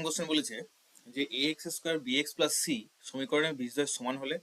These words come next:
এটা আমরা অনেকবার করেছি। আমরা এটা বলা আছে কি, এ এক্স স্কয়ার বি এক্স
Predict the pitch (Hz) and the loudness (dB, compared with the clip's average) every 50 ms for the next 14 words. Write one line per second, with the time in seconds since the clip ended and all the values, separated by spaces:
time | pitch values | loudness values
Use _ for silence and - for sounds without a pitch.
0 | _ _ _ - - - - - _ _ - 151 151 175 175 185 165 147 151 151 | _ _ _ -20 -20 -20 -20 -20 _ _ -2 2 4 4 6 6 6 6 4 4
1 | 160 156 147 127 113 110 117 143 175 185 _ _ _ _ _ _ _ _ _ _ | 4 2 2 0 -4 -4 -6 -8 -12 -12 _ _ _ _ _ _ _ _ _ _
2 | _ _ - - 123 131 131 131 135 123 117 120 127 135 135 131 - 151 143 - | _ _ -12 -6 -2 2 2 2 2 2 4 4 6 6 6 4 2 -2 -8 -6
3 | 185 214 - _ _ _ _ _ _ _ _ _ _ _ - 123 127 131 123 - | -8 -8 -10 _ _ _ _ _ _ _ _ _ _ _ -2 0 0 0 0 -2
4 | - 143 131 - - - 139 143 175 214 - _ _ _ _ _ _ _ _ _ | -6 -4 -4 -4 -2 2 2 2 2 2 -2 _ _ _ _ _ _ _ _ _
5 | _ _ _ _ _ _ _ _ _ _ _ _ _ _ _ _ _ _ _ _ | _ _ _ _ _ _ _ _ _ _ _ _ _ _ _ _ _ _ _ _
6 | _ _ _ _ _ _ _ _ _ _ _ _ _ _ _ _ _ _ _ _ | _ _ _ _ _ _ _ _ _ _ _ _ _ _ _ _ _ _ _ _
7 | _ _ _ _ _ _ _ _ _ _ _ _ _ _ _ _ _ _ _ _ | _ _ _ _ _ _ _ _ _ _ _ _ _ _ _ _ _ _ _ _
8 | _ - 113 117 123 131 143 - - - | _ -10 -6 0 2 2 0 0 -2 -8